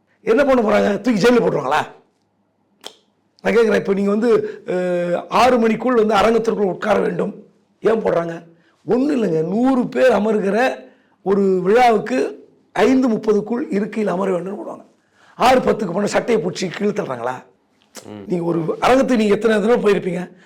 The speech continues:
Speaker 1: எல்லாரும் போடுறது. அது ஒரு காமன் ரூல் அது. அதாவது, உங்களுக்கு தான் சொல்றேனே, நீங்க கண்டிஷனை பார்த்து பயப்படுறீங்கன்னா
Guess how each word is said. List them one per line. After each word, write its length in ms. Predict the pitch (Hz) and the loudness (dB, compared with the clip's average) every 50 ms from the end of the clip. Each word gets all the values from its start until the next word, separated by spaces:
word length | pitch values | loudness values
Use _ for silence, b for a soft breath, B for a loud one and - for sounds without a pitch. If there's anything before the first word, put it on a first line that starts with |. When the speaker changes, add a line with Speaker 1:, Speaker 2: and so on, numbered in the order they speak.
| b b - | b b -2
Speaker 1:
எல்லாரும் 420 | 185 202 233 262 277 294 285 208 | 0 2 4 4 4 4 2 0
போடுறது. 400 | - 196 226 240 202 - 151 120 - - - _ _ _ _ _ _ _ _ _ _ _ _ _ _ _ | 0 0 0 2 2 0 -2 -4 -8 -14 -20 _ _ _ _ _ _ _ _ _ _ _ _ _ _ _
அது 220 | - - 277 277 | -6 -2 -2 0
ஒரு 180 | 269 254 208 - | 0 0 -2 -2
காமன் 600 | - 240 262 277 302 302 311 294 277 262 240 196 | -2 -2 0 0 0 2 2 2 2 0 0 0
ரூல் 240 | 233 269 269 233 202 | 0 0 2 2 0
அது. 400 | 160 131 - - - - - _ _ _ _ _ b b b b b b b b _ _ _ | 0 -2 -6 -10 -12 -14 -20 _ _ _ _ _ b b b b b b b b _ _ _
அதாவது, 720 | - - 143 180 214 226 220 208 214 214 - - - - - | -6 -2 0 2 2 2 4 4 6 4 4 2 0 -4 -4
உங்களுக்கு 380 | 165 160 160 160 160 160 180 | -4 -2 -2 -2 -2 -2 -2
தான் 140 | 175 208 190 | -2 -2 -2
சொல்றேனே, 300 | 185 165 160 160 139 - - - B B B B B B - | -2 -2 -4 -6 -8 -10 -12 -20 B B B B B B -4
நீங்க 340 | 160 160 151 151 - 180 | -2 -2 0 0 0 0
கண்டிஷனை 380 | 214 226 269 254 - 226 226 214 | 2 2 0 0 0 0 -2 -2
பார்த்து 380 | - - 180 185 180 - - 180 | 0 0 0 0 -2 -2 -4 -4
பயப்படுறீங்கன்னா 800 | 151 185 196 202 - 190 170 165 156 151 139 143 151 156 - | -2 0 0 0 0 -2 -2 -2 -2 -4 -6 -8 -8 -10 -12